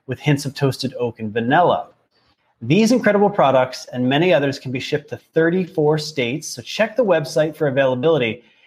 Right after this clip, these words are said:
And they're offering free shipping for purchases over ninety-five dollars, and that's a great deal, considering that these glass bottles are heavy and the Biden supply chain crisis has sent shipping costs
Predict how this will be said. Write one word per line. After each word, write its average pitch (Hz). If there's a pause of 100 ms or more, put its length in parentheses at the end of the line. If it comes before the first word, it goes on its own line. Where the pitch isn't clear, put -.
(220)
And 196
they're 156
offering 143
free 208
shipping 165
for 147
purchases 147
over 156
ninety-five 139
dollars, 127 (360)
and 135
that's 147
a 165
great 147
deal, 135 (380)
considering 214
that 175
these 165
glass 151
bottles 139
are 110
heavy 190
and 131
the 123
Biden 143
supply 147
chain 147
crisis 135
has 127
sent 135
shipping 151
costs 120